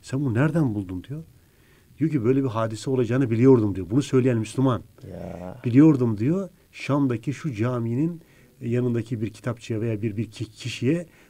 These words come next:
Speaker 1: ben izin belgesinin sahtesini yaptırdım, orijinal
Speaker 2: Ya,
Speaker 1: gibi."
Speaker 2: değil mi hocam?
Speaker 1: E, buyurun.
Speaker 2: Bunun gibi ne
Speaker 1: Bunu,
Speaker 2: hikayeler
Speaker 1: bu filmde
Speaker 2: var
Speaker 1: onu
Speaker 2: hocam?
Speaker 1: anlatıyorlar, evet.
Speaker 2: Ne hikayeler var bunlar gibi. Adamlar bunda, bu kadını dedim ya milli kahraman gibi görüyorlar ve
Speaker 1: Evet.
Speaker 2: yaptıkları filmlerle de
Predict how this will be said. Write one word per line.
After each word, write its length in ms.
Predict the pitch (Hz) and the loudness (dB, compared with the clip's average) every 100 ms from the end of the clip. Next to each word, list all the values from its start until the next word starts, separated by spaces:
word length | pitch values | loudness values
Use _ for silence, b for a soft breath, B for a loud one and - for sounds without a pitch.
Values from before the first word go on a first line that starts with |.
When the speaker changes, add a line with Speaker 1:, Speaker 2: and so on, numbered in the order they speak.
| b | b
Speaker 1:
ben 280 | 107 127 156 160 | -4 -4 -2 -4
izin 480 | 117 120 120 120 | -4 0 -2 -2
belgesinin 440 | 110 98 107 - 151 | -6 -4 -6 -4 -6
sahtesini 560 | - 110 - - 117 | -6 -6 -6 -4 -4
yaptırdım, 420 | 104 - 98 98 101 | -4 -6 -12 -8 -6
orijinal 360 | 98 101 101 | -4 -2 -4
Speaker 2:
Ya, 60 | 90 | -6
Speaker 1:
gibi." 320 | 90 87 90 | -10 -14 -14
Speaker 2:
değil 160 | 101 123 | -8 -4
mi 100 | 127 | -4
hocam? 240 | 95 92 90 b b | -6 -10 -16 b b
Speaker 1:
E, 120 | 165 131 | -6 -2
buyurun. 140 | 113 135 | 0 2
Speaker 2:
Bunun 200 | 151 170 | 4 4
gibi 240 | 131 107 | 2 2
ne 160 | 123 147 | 0 2
Speaker 1:
Bunu, 80 | |
Speaker 2:
hikayeler 420 | 180 113 107 101 95 | 2 2 0 0 0
Speaker 1:
bu 40 | |
filmde 140 | 117 123 | 0 2
Speaker 2:
var 40 | |
Speaker 1:
onu 60 | 139 | 4
Speaker 2:
hocam? 120 | 123 117 | 4 0
Speaker 1:
anlatıyorlar, 360 | 104 104 87 | -4 -8 -10
evet. 100 | 104 | -6
Speaker 2:
Ne 200 | 107 120 | 0 2
hikayeler 560 | 113 117 113 104 101 104 | 0 -2 0 2 2 2
var 160 | 101 101 | 2 0
bunlar 320 | 101 104 104 | 2 2 2
gibi. 240 | 101 190 | 2 2
Adamlar 420 | - 117 120 127 | 4 4 4 2
bunda, 340 | 123 135 139 127 B B B | 2 2 2 2 B B B
bu 460 | - 120 131 - - | -4 0 2 0 -6
kadını 500 | - 104 123 135 196 | -4 -2 0 0 -2
dedim 200 | 123 160 | -2 -2
ya 100 | 208 | -2
milli 320 | 104 110 113 120 | -2 -2 -4 -4
kahraman 440 | 117 110 127 139 | -6 -4 -2 -2
gibi 180 | 120 139 | -2 0
görüyorlar 500 | 131 110 113 151 175 | 0 0 0 -2 -2
ve 80 | 143 | 0
Speaker 1:
Evet. 160 | 143 | 2
Speaker 2:
yaptıkları 480 | 127 117 131 120 131 | 0 0 -2 0 0
filmlerle 640 | 123 127 113 101 98 151 | 0 0 2 2 2 2
de 100 | 185 | 2